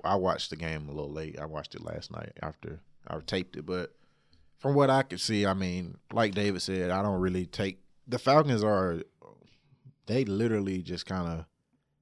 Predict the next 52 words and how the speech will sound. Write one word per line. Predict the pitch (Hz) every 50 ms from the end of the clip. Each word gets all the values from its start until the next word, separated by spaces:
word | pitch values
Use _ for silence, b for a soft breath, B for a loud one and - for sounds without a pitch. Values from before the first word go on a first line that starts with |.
| _ _ _ _ _ _ _ _ _ _ _ _ -
I | 92
mean, | 87 82 80 82 82 78
they | 95 101
just | 107 110 95 82 76 76
dumb | 80 92 95 95 95
it | 87 - 80
down | 90 92 92 87 85 82
so | - - 82 82
much | 80 85 90 87 82 - -
in | 82 82
the | 80
preseason | - - 95 95 90 - - 85 87 82 80 85
that | 80 80 -
you | 117 117
really | 98 92 95 90 85
can't | 78 - - 92 82 - - _ -
tell. | - - 90 87 80 80
I | 95
don't | 117 110
even | 104 101 92
know | 85 90 82
why | 82 82 85
they | 87
bother | 80 73 80 80 82 82 85 78
putting | - - 98 87 82 85
their | 85 78
players | - - 82 85 85 78 78 78
out | 92 92 - -
there | 73 73
'cause, | - - 80 76 78 76 - _ _ _ _ _ _ _ _ _ _ _ _ _
like, | - 85 82 -
the | - 85
system | - - 98 98 92 - - 92 95
is | 92 87 -
completely | 90 82 - 98 95 90 85 82
different. | 80 - - 90 - 90 87 80 80
The | 80
plays | - - 95 90 90 90 90 82 82
are, | 82 82 80
they | 85 98 98
are | 92
probably, | - - 117 117 104 101
they | 135 143
probably | - 170 165 143 117
run | 107 107 107 104 98 95 92 - _ _ _ _ _ _ _ _ _ _ _ _ - -
maybe | - 90 92 98 107 117 120 120 107 110 104 98
a | 90 -
fourth | - - - - - - 135 117 110 98 - -
of | 85 90 85
their | 92 92 87
playbook. | - 92 87 85 82 87 82 82 - -
So, | - 92 92 90 87